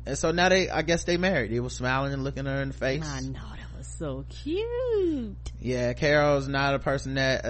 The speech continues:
Speaker 1: is big on a bunch of pomp and circumstance as
Speaker 2: Right.
Speaker 1: Ezekiel is.
Speaker 2: Right.
Speaker 1: Um, and she didn't let him say shit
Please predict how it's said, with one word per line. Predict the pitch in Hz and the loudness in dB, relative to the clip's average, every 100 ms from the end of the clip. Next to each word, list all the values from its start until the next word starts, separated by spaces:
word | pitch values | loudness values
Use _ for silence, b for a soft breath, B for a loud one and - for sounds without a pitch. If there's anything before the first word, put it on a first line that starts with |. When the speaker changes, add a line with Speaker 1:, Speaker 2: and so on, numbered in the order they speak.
| 127 127 | 0 0
Speaker 1:
is | 120 | 0
big | 123 131 127 | 0 0 0
on | 131 127 127 | 0 0 0
a | 127 123 | 0 0
bunch | 127 127 | -2 -4
of | 120 | -2
pomp | 135 135 123 | 0 0 -2
and | |
circumstance | - 151 147 - 120 120 117 | 0 0 -2 -4 -2 -2 -4
as | - 113 107 104 | -4 -4 -4 -4
Speaker 2:
Right. | 139 | -4
Speaker 1:
Ezekiel | 131 113 101 | -2 -4 -6
is. | 95 92 95 135 | -6 -8 -8 -6
Speaker 2:
Right. | 139 139 135 127 - B B B B B - | -6 -6 -8 -10 -14 B B B B B -6
Speaker 1:
Um, | 117 113 113 110 107 | -4 -2 -2 -4 -4
and | 107 | -6
she | 123 | -4
didn't | 117 117 | -2 -2
let | 120 | -2
him | 120 | -2
say | 127 123 | -2 -2
shit | - 147 - | -2 -2 -4